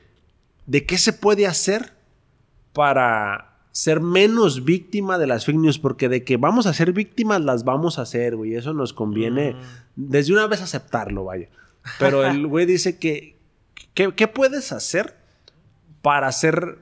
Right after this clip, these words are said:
Speaker 1: menos propenso? Entonces, eh, trata de ver como que las, las consecuencias primero y es no, no culpar a alguien en específico. Aunque hay organizaciones que se encargan simplemente de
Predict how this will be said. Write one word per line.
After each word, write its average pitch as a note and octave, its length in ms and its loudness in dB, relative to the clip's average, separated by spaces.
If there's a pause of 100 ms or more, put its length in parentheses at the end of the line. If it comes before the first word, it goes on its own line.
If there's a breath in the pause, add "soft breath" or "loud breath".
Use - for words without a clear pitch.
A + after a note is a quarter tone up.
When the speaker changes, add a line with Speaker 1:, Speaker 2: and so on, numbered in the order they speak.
Speaker 1:
menos D#3 960 0 (300)
propenso? C3 560 0 (680)
Entonces, D#3+ 600 0 (420)
eh, B2+ 680 0 (1000)
trata D#3 300 2
de F3 100 4
ver C#3+ 220 2
como F3+ 260 0
que C#3+ 120 0
las, B2 380 0 (420)
las C3+ 220 -2
consecuencias D#3+ 680 0
primero D3+ 440 2
y C3+ 140 4
es C3+ 200 -2
no, D#3+ 420 2
no D3+ 320 2
culpar F#3+ 340 2
a F3+ 80 4
alguien F3+ 260 2
en C#3+ 120 0
específico. A2+ 640 -6
Aunque G#2 200 0
hay E3 140 4
organizaciones C3 720 0
que A2 100 -8
se G2+ 120 -8
encargan A#2+ 380 -2
simplemente C#3 680 -2
de G2+ 240 -8